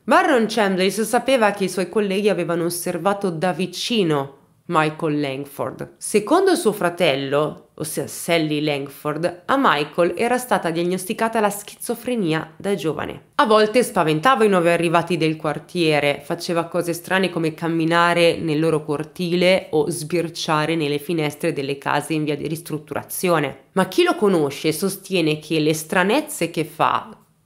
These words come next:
sono per lo più insolite gentilezze di vicinato.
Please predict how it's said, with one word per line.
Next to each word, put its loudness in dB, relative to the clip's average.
sono 0
per -4
lo 0
più -4
insolite 2
gentilezze 0
di 0
vicinato. -4